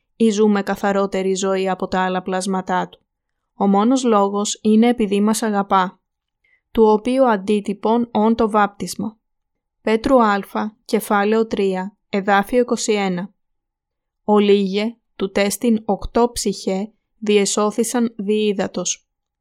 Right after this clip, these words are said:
Πέτρου Α, κεφάλαιο τρία, εδάφιο είκοσι. Μόνο μερικοί,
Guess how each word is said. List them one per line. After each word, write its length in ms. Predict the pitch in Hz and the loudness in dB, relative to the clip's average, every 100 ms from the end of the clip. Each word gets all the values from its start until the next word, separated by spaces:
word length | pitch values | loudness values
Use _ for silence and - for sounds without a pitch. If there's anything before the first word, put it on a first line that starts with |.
| _ _ _ _ _ _ _ _ | _ _ _ _ _ _ _ _
Πέτρου 440 | - 220 226 262 226 | -2 -2 2 4 4
Α, 160 | 208 202 - 226 269 _ | 2 -4 -6 -8 -8 _
κεφάλαιο 600 | - 254 - 202 214 240 | -6 -4 -2 -2 0 -2
τρία, 480 | 233 220 214 208 208 _ _ | -2 0 0 -2 -6 _ _
εδάφιο 600 | - 208 202 196 - 226 | -6 0 0 0 0 0
είκοσι. 560 | 220 208 196 180 - - _ _ _ | 0 -2 -4 -8 -12 -16 _ _ _
Μόνο 320 | - 226 226 | 0 4 6
μερικοί, 720 | 254 254 220 214 240 226 202 | 4 4 2 -2 -2 -2 -2